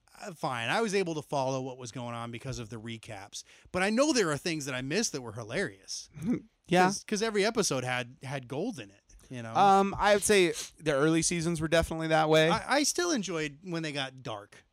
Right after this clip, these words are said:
Speaker 1: you know?
Speaker 2: The, the dark, season six, the dark season, was when he, like, gets into drugs or whatever
Speaker 1: Yeah,
Speaker 2: it was.
Speaker 1: he starts dating a porn star
Speaker 2: Like,
Speaker 1: and
Speaker 2: that was kind of a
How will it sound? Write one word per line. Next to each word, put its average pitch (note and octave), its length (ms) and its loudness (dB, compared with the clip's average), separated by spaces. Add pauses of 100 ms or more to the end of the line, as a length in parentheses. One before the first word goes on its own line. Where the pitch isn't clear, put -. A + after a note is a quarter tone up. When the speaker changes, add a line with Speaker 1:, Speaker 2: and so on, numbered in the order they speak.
(220)
Speaker 1:
you D3+ 120 -10
know? D3 120 -4
Speaker 2:
The, G#3 120 2
the D#3+ 160 -2
dark, F#3 260 2
season A3 320 -4
six, - 280 -2
the D#3+ 100 -2
dark C#3+ 260 6
season, E3+ 560 -4
was B2+ 340 -2
when B2+ 200 -4
he, B2+ 340 -4
like, A#2 240 -4
gets - 220 -2
into B2 100 -4
drugs A#2 420 0
or C3 80 -4
whatever B2+ 300 0
Speaker 1:
Yeah, - 200 6
Speaker 2:
it - 20 8
was. - 0 -
Speaker 1:
he - 80 6
starts - 180 2
dating D3+ 200 0
a C3+ 40 -4
porn C3 300 -6
star A#2+ 500 -2
Speaker 2:
Like, D#3+ 140 6
Speaker 1:
and G#2+ 80 -4
Speaker 2:
that F#3+ 160 6
was E3+ 180 4
kind C3 220 4
of A2+ 100 -2
a A2 240 0